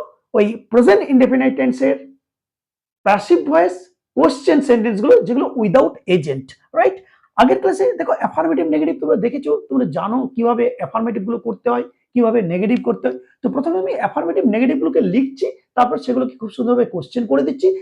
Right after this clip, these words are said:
এবং সেগুলোকে কিভাবে ব্যবহার করতে হয়, সেগুলো সব তোমাদের দেখাচ্ছি। দেখো, নিশ্চয়ই মনে আছে অ্যাফার্মেটিভ কিভাবে করেছিলাম?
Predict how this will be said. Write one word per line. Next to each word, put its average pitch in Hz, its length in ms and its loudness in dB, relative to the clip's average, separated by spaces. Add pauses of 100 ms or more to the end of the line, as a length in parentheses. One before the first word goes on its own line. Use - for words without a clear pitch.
এবং 247 180 -4
সেগুলোকে 233 320 -6
কিভাবে 214 300 -6
ব্যবহার 156 300 -4
করতে - 220 -8
হয়, 254 120 2 (160)
সেগুলো 214 220 -8
সব 180 300 -8
তোমাদের 190 260 -2 (320)
দেখাচ্ছি। 151 380 -8 (220)
দেখো, 160 180 2 (400)
নিশ্চয়ই 349 260 4
মনে 302 120 2
আছে - 140 0
অ্যাফার্মেটিভ 330 480 2
কিভাবে 359 220 4
করেছিলাম? 208 400 0